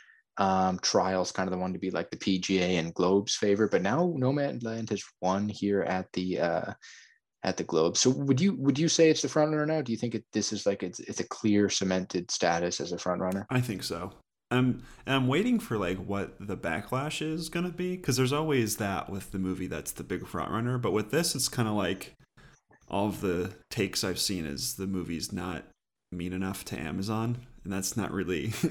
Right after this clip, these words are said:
Speaker 2: <laughs> like, that's not really a conversation starter, you know? So, like,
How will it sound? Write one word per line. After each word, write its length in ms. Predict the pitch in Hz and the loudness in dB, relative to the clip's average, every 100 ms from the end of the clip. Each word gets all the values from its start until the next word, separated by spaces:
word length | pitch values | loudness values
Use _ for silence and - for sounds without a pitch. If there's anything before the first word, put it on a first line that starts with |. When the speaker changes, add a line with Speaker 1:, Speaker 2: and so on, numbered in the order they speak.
| - | -2
Speaker 2:
<laughs> 300 | - - - | -6 -6 0
like, 120 | 123 | 2
that's 180 | 123 127 | 4 4
not 140 | 139 120 | 4 8
really 280 | 123 110 | 8 8
a 40 | 98 | 6
conversation 720 | 120 110 98 95 98 127 139 | 4 2 2 0 0 2 0
starter, 440 | - 135 139 143 | 0 0 2 0
you 140 | 131 113 | 2 2
know? 340 | 117 135 135 | 2 0 -2
So, 420 | 120 - 110 104 101 | -4 0 2 2 0
like, 260 | 95 95 | 0 -4